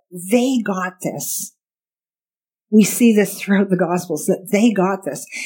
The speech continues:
He looked at them and he said, "Are you gonna leave too?" And Simon, Simon Peter answered him and said, "Lord, to whom shall we go?" Peter's starting to get it. There's nowhere else to go.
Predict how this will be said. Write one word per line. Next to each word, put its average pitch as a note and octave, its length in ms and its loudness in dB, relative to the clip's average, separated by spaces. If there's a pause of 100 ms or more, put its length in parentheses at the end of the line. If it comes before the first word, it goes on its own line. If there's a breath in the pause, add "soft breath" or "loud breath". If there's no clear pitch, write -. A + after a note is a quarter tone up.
(140 loud breath)
He C4 240 4
looked C4 220 2
at B3 100 0
them G#3 160 0
and G3+ 80 0
he G3 100 2
said, G3 420 0
"Are A3 80 4
you A#3 160 4
gonna A4+ 260 4
leave A#3 320 2
too?" D4 520 4 (720)
And G#3 180 4
Simon, A#3 640 2
Simon B3+ 520 2
Peter F#3+ 580 4
answered F#3 380 2
him F3 80 4
and D#3+ 100 -4
said, D#3 360 -2 (360)
"Lord, G#3 640 4 (160)
to D#3+ 160 -2
whom A3 720 4
shall F#3 420 -2
we F#3 200 4
go?" D3 520 -2 (720 loud breath)
Peter's F#3+ 320 -2
starting F#3 320 -4
to F#3 60 0
get F#3 220 2
it. D3 160 -6 (260)
There's F3+ 240 0
nowhere D#3+ 300 0
else D#3+ 240 -4
to F#3 120 2
go. D#3 380 -2